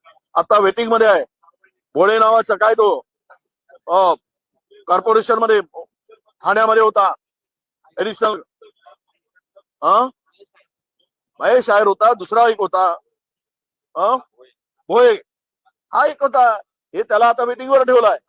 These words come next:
मग आता, आता इथे काय दंगाना चाललाय, दंगाना चाललाय? काल तर या राज्याच्या मुख्य सचिवांनी अमृत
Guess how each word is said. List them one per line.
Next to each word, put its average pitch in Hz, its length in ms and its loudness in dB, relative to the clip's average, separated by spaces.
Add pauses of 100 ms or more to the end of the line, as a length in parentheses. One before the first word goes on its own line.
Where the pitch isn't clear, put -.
(500)
मग 175 120 -12
आता, 233 180 -6
आता 240 200 -10
इथे 208 200 -6
काय 214 280 -2
दंगाना 240 460 0
चाललाय, 233 400 2
दंगाना 208 380 -4
चाललाय? 190 480 -2 (500)
काल 190 240 2
तर 240 500 0 (100)
या 190 280 0
राज्याच्या - 1400 -6
मुख्य 220 480 -2 (2000)
सचिवांनी 240 460 0 (1800)
अमृत 262 380 2